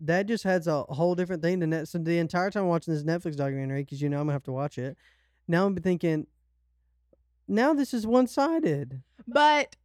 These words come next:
Speaker 2: so the Netflix documentary is based off of two previer-, previous shows that came out earlier than the next Netflix documentary. So that's why for me it wasn't really, like, a problem.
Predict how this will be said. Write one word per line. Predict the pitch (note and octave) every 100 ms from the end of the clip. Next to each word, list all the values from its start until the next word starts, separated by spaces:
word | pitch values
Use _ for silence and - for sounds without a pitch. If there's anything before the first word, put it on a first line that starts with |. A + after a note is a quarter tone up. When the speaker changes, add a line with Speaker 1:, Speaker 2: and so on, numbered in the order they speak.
| _ _
Speaker 2:
so | C4 - C#4
the | B3
Netflix | C4+ C#4+ D#4+ -
documentary | - C#4 C4+ B3 A#3+ A#3+ G3+
is | G3+
based | F#3+ G3 G3 -
off | F3 F3
of | F3+ -
two | - A3
previer-, | - - F3 F#3+ G#3 G3 - -
previous | A3 G#3 G3+ E3+
shows | - E3+ D#3 - F3+
that | -
came | - F3
out | E3 -
earlier | E3+ D#3 D#3+
than | E3+ F3+
the | F#3
next | F#3+ - - _
Netflix | G3+ F3 F3+ F3+ -
documentary. | F#3+ - G#3 G3+ G3
So | G3+
that's | G3+ B3
why | - B3
for | A3
me | G3 F#3+
it | F#3 F3+
wasn't | F3+ F3+ C3+
really, | D#3+ D#3+
like, | D#3 D3+ -
a | -
problem. | - D3+ D#3 F#3+ G3 G#3+